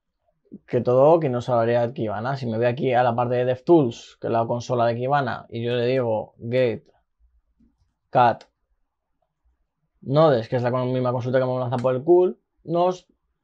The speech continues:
devuelve lo mismo. Si le paso un beautiful como parámetro,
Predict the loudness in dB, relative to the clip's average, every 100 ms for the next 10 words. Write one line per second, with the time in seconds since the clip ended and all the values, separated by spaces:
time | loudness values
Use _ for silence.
0 | -2 2 4 4 2 0 -2 -2 -2 -6
1 | -8 -8 -6 -4 -4 -4 -6 -8 -12 _
2 | _ _ -16 -10 -10 -12 _ _ _ -2
3 | -2 -2 -4 -6 -6 -8 _ _ _ _
4 | _ _ _ _ _ -2 0 4 4 2
5 | 0 0 0 -2